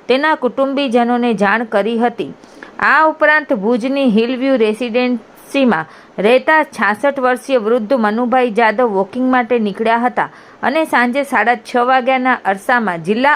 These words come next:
ઉદ્યોગ કેન્દ્રના સર્કલ પાસે માર્ગ ઓળંગવા જતા ટ્રકે કચડી નાખતા તેને જી કે જનરલ હોસ્પિટલમાં તેના પુત્ર મહેન્દ્રભાઈ લઈ આવતા સારવાર દરમિયાન તેમનું મોત નીપજ્યું હતું.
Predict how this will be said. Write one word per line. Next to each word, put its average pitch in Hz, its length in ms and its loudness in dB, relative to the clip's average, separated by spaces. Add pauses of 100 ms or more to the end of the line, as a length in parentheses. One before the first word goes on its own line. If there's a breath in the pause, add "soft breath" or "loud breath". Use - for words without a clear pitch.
ઉદ્યોગ 247 380 -2
કેન્દ્રના 240 440 0
સર્કલ 226 440 -4
પાસે 233 380 -2 (360 loud breath)
માર્ગ 254 380 2 (140)
ઓળંગવા 254 580 0
જતા 240 360 0 (1800 loud breath)
ટ્રકે 285 440 2
કચડી 262 460 -2
નાખતા 262 460 -2 (180)
તેને 269 300 0
જી 220 220 -4
કે 277 200 0
જનરલ 233 480 -2
હોસ્પિટલમાં 226 800 -2
તેના 269 260 0
પુત્ર 269 420 -2
મહેન્દ્રભાઈ 240 760 0
લઈ 220 220 0
આવતા 254 380 0 (260 loud breath)
સારવાર 247 460 2
દરમિયાન 254 480 -2
તેમનું 233 380 0
મોત 233 300 0
નીપજ્યું 240 500 -2
હતું. 180 240 -4